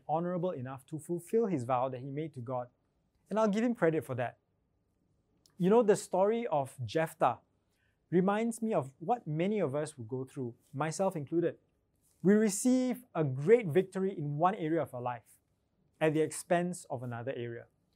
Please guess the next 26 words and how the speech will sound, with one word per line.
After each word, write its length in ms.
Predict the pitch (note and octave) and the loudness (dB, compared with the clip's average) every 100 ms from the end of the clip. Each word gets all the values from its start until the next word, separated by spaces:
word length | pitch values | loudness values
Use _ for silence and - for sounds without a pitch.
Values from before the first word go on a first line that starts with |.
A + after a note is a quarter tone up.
| _ F3 | _ 4
We 100 | G3 | 10
work 240 | B3+ B3 | 10 8
hard 460 | - A3 A3 F3+ E3+ | 2 0 0 0 0
to 80 | |
get 160 | D3+ F#3+ | 2 2
that 180 | D#3+ D#3 | -2 -6
promotion 560 | D3 C#3+ D3+ F3 B2+ - _ _ - | -6 -6 -6 -6 -8 -10 _ _ -2
or 80 | F#3+ | 0
that 160 | F3 C#3 | 0 -2
huge 300 | G3+ G3 C#3 C3 | -4 -4 -4 2
deal, 320 | F3 D3 - _ _ _ _ - | 4 2 -2 _ _ _ _ 0
but 100 | D#3+ | 2
we 160 | E3 | 4
lose 640 | E3 F3+ A#3 F#3+ A#2+ - - | 2 2 2 2 -2 -8 -6
the 140 | C#3+ | -4
relationship 640 | C#3+ D3 D#3 E3+ - E3+ - | -4 -4 -4 -4 -4 -4 -6
with 120 | C3+ | -10
our 100 | C3 | -10
family 560 | - D#3 D#3+ E3 E3+ E3 _ _ - | -4 -4 -2 0 -2 -4 _ _ -6
in 140 | D3 | -4
the 80 | C3 | -4
process. 640 | C3 C#3 - C3 - - _ _ _ _ _ - - | -4 -4 -4 -6 -8 -18 _ _ _ _ _ -18 2
We 120 | E3 | 2
fight 320 | - B3+ A#3+ - | 6 4 4 0
so 340 | - C4+ C4+ | 6 8 8
hard 320 | A#3 A#3+ D#3 | 8 4 2